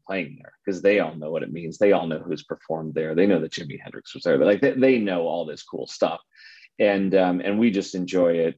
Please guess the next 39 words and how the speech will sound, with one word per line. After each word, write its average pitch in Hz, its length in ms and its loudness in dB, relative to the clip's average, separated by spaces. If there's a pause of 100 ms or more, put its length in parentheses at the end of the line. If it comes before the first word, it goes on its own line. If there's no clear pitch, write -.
Uh, 87 200 -2
you 87 200 -6
know, 80 140 -4
we've 98 240 0
got 85 320 0
unbelievable 90 800 -2
production 82 500 -8
teams 85 340 -10
on 85 120 -4
the 82 80 -4
ground 85 340 -4
in 85 60 -18 (100)
London 85 420 -2
that 82 120 -4
go 85 180 4
all 82 200 6
over 85 180 2
Europe 80 400 0
and 80 120 -6
shoot. 82 460 2 (400)
Um, 92 240 2
we 92 80 4
have 92 120 6
a 87 40 0
studio. 87 640 4
It 87 260 0
just - 320 -2
moved, 90 240 -6
but 90 100 -4
it 76 60 -4
was 85 160 -8
in 85 60 -10
Shoreditch. 85 800 0
Um, 85 420 -2 (400)
and, 90 480 2
you 90 160 0
know, 87 60 2
we 87 100 2
have, 85 160 0